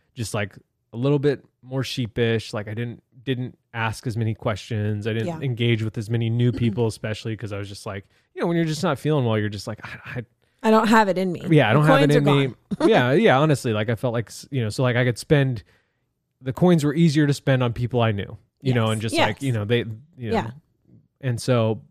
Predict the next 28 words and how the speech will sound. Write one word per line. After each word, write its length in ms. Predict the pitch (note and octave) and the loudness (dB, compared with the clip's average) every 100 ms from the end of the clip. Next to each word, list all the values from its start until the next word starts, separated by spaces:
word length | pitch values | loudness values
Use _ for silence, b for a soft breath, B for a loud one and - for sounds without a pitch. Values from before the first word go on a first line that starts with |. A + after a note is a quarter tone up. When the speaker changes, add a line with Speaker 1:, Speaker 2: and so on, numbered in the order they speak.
| _ | _
Speaker 1:
but, 180 | - C3+ | -14 -6
but 120 | B2 | -2
I 60 | A#2 | -2
said 200 | - F3+ | 0 -2
my 140 | D3+ | 0
biggest 640 | A#2 G#2+ D3+ G3+ G#3+ - - | -2 -4 -4 -2 -4 -6 -8
takeaway 800 | A#2+ A#2 A2+ G2+ F#2+ G2 A2+ C3+ _ _ _ _ _ _ _ _ _ _ _ - | -4 -4 -4 -6 -6 -6 -8 -10 _ _ _ _ _ _ _ _ _ _ _ -4
is 460 | B2 A#2 A2+ A2 | -2 0 0 -4
this 240 | B2 A#2 C3 | -6 -4 -2
is 220 | A2 G#2 | -4 -4
the 240 | A2+ A2 _ - | -6 -6 _ -6
eighth 320 | C#3 D#3+ - - | -4 -4 -6 -8
integrated 580 | C3+ C3 A2+ A#2+ A2 G2+ | -6 -4 -2 -2 -2 -4
meeting 340 | G#2 G2+ F#2+ | -6 -6 -6
I've 160 | F#2+ - | -8 -10
gone 240 | F#2+ F2+ | -10 -8
to. 100 | - - C3 | -10 -12 -8
Speaker 2:
Mm-hmm. 300 | G3+ F3+ F3 A3 - | -4 -2 -4 -6 -8
Speaker 1:
So, 180 | F#2+ | -8
um, 180 | F#2 F#2+ - | -8 -12 -16
this 180 | A2+ A2+ | -18 -16
is 100 | A2 | -16
four 280 | - C3 C#3+ | -8 0 2
years, 440 | B2 A2 G#2+ G#2 | 2 2 0 -4
two 180 | - B2+ | -4 -6
times 320 | - C3+ C3 | -4 -4 -4
a 40 | A2+ | -6
year, 320 | G2 G2 | -8 -10